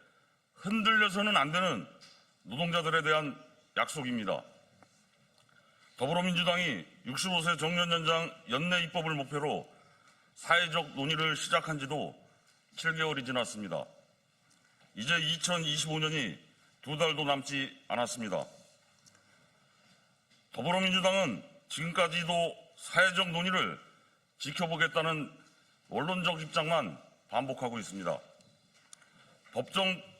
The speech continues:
정년 연장 관련 범정부 지원 체계를 구축하겠다는 정부는 어떠한 대책도 없이 불구경하듯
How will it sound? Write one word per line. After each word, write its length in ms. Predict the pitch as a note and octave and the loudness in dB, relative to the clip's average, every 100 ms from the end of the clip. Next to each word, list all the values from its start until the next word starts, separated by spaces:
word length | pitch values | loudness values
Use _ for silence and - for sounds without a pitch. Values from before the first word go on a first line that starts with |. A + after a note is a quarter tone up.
| _ | _
정년 440 | - C3 F3+ F3+ F3+ | -4 0 2 2 2
연장 340 | F3+ F3 F3 | 2 2 2
관련 500 | D3 E3 F3 B2 E2+ - - | 2 4 4 2 -4 -12 -4
범정부 680 | B2+ F3 E3+ E3+ F3 E3+ D#3 - | -2 0 0 0 0 -2 -4 -10
지원 300 | D3 F3+ F#3 | -2 -2 0
체계를 360 | F3 F3 F3 | 0 2 2
구축하겠다는 840 | D3+ D3 E3 E3 D#3 E3 E3 A2+ D#2+ - - _ _ | -2 -10 -4 0 0 0 0 -2 -6 -14 -20 _ _
정부는 540 | - C#3+ D#3 E3 A#2 D#2 - - - - - - - - - | -6 -4 -2 -2 -2 -6 -14 -20 -20 -20 -20 -20 -20 -20 -6
어떠한 560 | C#3 - G#3 F#3+ G3 | -6 -2 4 4 4
대책도 420 | E3+ F#3 F#3+ - E3+ | 2 2 0 -2 -2
없이 240 | F#3+ E3 A2+ C#2 - _ _ - _ _ | 0 -2 -2 -8 -16 _ _ -20 _ _
불구경하듯 800 | B2+ D#3+ E3 F3 E3+ D#3+ E3 C#3 | -6 -4 0 0 2 2 0 -2